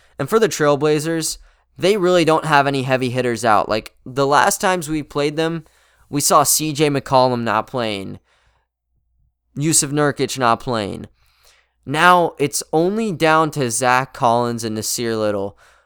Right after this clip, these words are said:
Zach Collins feels like, it feels like he hasn't played since his rookie year. Like, he has just had a rough break when it comes to injuries. It's a left ankle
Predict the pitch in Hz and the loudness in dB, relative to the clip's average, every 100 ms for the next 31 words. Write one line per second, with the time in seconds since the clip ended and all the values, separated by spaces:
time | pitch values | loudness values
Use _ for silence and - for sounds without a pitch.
0 | _ _ 131 196 220 - 147 143 135 120 | _ _ 2 2 2 2 4 4 2 -2
1 | - 143 127 123 113 - - - 165 196 | -4 -2 -2 -2 -2 -6 -20 -14 -2 0
2 | 151 120 117 117 101 127 113 120 110 113 | 2 0 -2 -4 -4 -2 -2 -2 -6 -8
3 | 104 110 - 104 101 107 104 104 104 156 | -6 -6 -6 -6 -2 -2 -2 -8 -10 -6
4 | 151 123 110 110 107 101 113 110 - 117 | -6 -6 -4 -2 -2 -4 -2 -2 -2 -2
5 | 104 107 _ _ _ _ 123 123 135 120 | -2 -6 _ _ _ _ -4 -2 -4 -4
6 | - 113 113 117 127 120 - 120 - 117 | -6 -6 -6 -6 -4 -6 -8 -6 -4 0
7 | 113 120 - 107 104 131 127 123 | 2 0 -2 -6 -4 -2 -2 -6